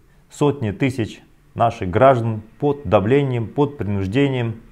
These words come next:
фальшивые подписные листы, когда за два дня буквально были собраны сотни тысяч подписей, при этом этих людей никто не видел, штабов не видел,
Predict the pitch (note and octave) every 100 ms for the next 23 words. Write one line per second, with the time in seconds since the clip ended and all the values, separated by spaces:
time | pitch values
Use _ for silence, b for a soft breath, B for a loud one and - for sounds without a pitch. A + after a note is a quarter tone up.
0 | b b - A2+ - E3 C#3 G#2+ G2+ F#2
1 | G#2 - C3 G#2 F#2 - C#3 C#3 C3 G2
2 | G2 A#2 A2 - G2 G#2+ G2+ B2 G#2+ A#2+
3 | B2 G2 F#2+ A#2 A#2 G#2 F#2+ F#2+ F#2+ B2+
4 | A2 G#2 G2+ F#2+ B - - B2 A#2+ F#2+
5 | F#2+ G#2 F#2 - E2+ - F#2 C#3 C#3 C3
6 | B B - A#2+ C3 A#2+ A2 - G2+ G#2
7 | G2+ G2+ F#2 - F#2 G2 B2+ B2+ A2+ G2+
8 | - A#2+ C#3+ - F#2+ G#2+ C#3 A#2 A2+